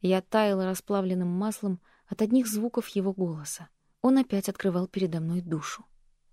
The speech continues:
Тогда я не понимал её и, если честно, не старался. Мне было не до того, пока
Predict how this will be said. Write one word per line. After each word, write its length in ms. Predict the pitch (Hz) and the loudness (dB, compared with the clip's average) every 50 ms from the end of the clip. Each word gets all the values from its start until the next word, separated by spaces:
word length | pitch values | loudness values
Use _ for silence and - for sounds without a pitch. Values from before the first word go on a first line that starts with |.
| _ _ _ _ | _ _ _ _
Тогда 280 | - 180 170 - 190 208 | 0 0 2 4 6 6
я 200 | 208 190 196 190 | 8 8 8 6
не 120 | 196 190 | 6 6
понимал 460 | 175 - 196 202 208 214 226 233 214 | 4 4 4 6 6 8 8 6 6
её 300 | 180 160 156 151 151 160 | 4 2 0 -2 -2 -2
и, 100 | 160 156 | -2 -4
если 460 | 156 156 156 156 175 190 180 - - 180 | -4 -4 -4 -2 -2 -2 -2 -2 -2 -2
честно, 400 | - - - 170 - - - 165 | -2 -2 -4 -4 -6 -4 -4 -4
не 140 | 160 165 | -4 -4
старался. 640 | 160 - - - 165 156 151 147 147 - - - - - - _ _ _ _ _ _ _ _ _ _ _ _ _ _ _ _ _ _ _ _ _ _ | -4 -4 -4 -4 -2 -2 -4 -6 -8 -10 -14 -16 -16 -20 -20 _ _ _ _ _ _ _ _ _ _ _ _ _ _ _ _ _ _ _ _ _ _
Мне 240 | - 233 262 262 240 | 4 6 8 8 8
было 260 | 190 190 202 190 190 | 6 6 6 6 6
не 140 | 185 185 180 | 6 4 4
до 100 | 160 180 | 2 0
того, 400 | - - 180 180 185 202 190 165 | 2 2 2 2 2 2 0 0
пока 600 | 151 - 160 156 - - 165 165 165 160 156 156 | -2 -4 -6 -6 -4 -2 -2 -2 -2 -2 -4 -6